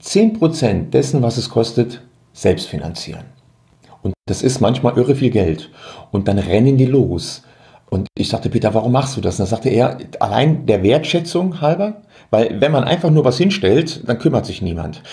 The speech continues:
Hat man sich aber vorher ein ganzes Jahr damit beschäftigt,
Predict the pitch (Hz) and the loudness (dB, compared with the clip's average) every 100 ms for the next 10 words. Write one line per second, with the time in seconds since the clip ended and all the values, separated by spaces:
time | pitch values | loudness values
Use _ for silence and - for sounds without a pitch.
0 | - 120 165 156 131 120 - 185 180 107 | -4 -2 2 2 2 0 2 2 4 2
1 | 98 - 113 135 160 139 139 139 127 127 | 2 0 2 2 0 0 0 2 2 0
2 | - 185 - - - - | 0 -2 -2 -6 -6 -16